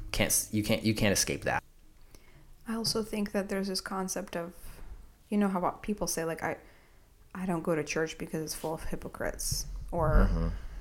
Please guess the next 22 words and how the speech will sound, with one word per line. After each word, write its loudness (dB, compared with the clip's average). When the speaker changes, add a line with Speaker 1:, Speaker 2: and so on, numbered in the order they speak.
Speaker 2:
"Oh, 6
everyone's 4
a," 2
like, 0
you -2
know, 0
the -2
Bible 4
teaches 0
on -2
submitting 0
to -2
spiritual 0
authority, 0
biblical 2
authority. 0
If -4
your 0
life 0
doesn't -2
have 0
any 0